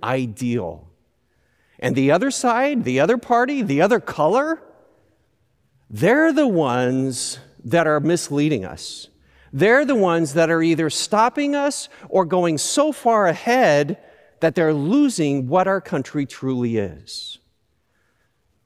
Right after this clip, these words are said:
We are a country in need of reconciliation. Is it possible?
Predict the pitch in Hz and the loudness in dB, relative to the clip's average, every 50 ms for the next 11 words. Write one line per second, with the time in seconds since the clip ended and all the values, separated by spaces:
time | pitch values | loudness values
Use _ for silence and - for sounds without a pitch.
0 | _ _ _ _ _ _ _ _ _ _ _ _ - 104 113 131 170 220 254 254 | _ _ _ _ _ _ _ _ _ _ _ _ -12 -4 0 0 0 2 2 0
1 | 247 233 220 202 - - 180 170 165 156 - - 120 107 95 95 98 101 110 110 | 2 2 2 0 0 -2 -4 -2 -2 -2 -4 -6 -6 -4 -4 -4 -4 -6 -8 -10
2 | - - - 139 135 131 131 131 139 165 170 160 139 120 110 110 107 110 117 107 | -10 -6 -4 -2 0 0 0 0 0 0 0 0 0 -2 -4 -4 -4 -6 -6 -8
3 | 110 117 104 - _ _ _ - - 123 104 113 110 107 - 123 104 - - 120 | -10 -14 -18 -18 _ _ _ -6 -6 -6 -2 -2 -4 -4 -4 -8 -10 -8 -8 -6
4 | 110 110 110 107 107 110 113 - - 82 73 78 - _ _ _ _ _ _ _ | -6 -4 -4 -2 -4 -4 -6 -8 -12 -16 -18 -20 -20 _ _ _ _ _ _ _
5 | _ _ _ _ _ _ _ _ _ _ _ _ _ _ _ _ _ _ _ _ | _ _ _ _ _ _ _ _ _ _ _ _ _ _ _ _ _ _ _ _
6 | _ _ _ _ _ _ _ _ _ _ _ _ _ _ - 127 110 127 120 - | _ _ _ _ _ _ _ _ _ _ _ _ _ _ -10 -8 -6 -6 -6 -6
7 | - 120 113 113 - - 90 76 78 82 - | -4 -4 -4 -4 -6 -14 -18 -18 -20 -20 -20